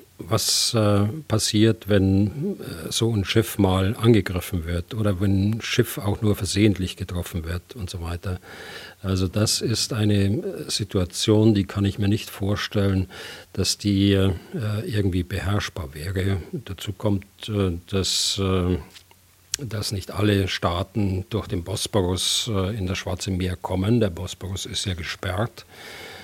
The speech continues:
äh, während Kriegszeiten. Und, äh, sodass das ohnehin nur die Anrainerstaaten, äh, der nato,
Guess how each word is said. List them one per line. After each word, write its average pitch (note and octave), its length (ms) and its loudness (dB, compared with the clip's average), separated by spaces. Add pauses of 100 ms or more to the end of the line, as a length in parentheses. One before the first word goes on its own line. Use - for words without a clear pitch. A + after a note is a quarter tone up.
(160)
äh, G2+ 260 0
während G2 380 2
Kriegszeiten. G2+ 880 2 (680)
Und, G2 540 0
äh, F#2+ 240 2
sodass F#2+ 380 0
das G#2+ 100 -4
ohnehin A#2 380 8
nur G2 160 6
die A2 100 2
Anrainerstaaten, E2+ 1000 0 (240)
äh, G#2 240 -6
der F#2+ 160 -4
nato, F2+ 520 -4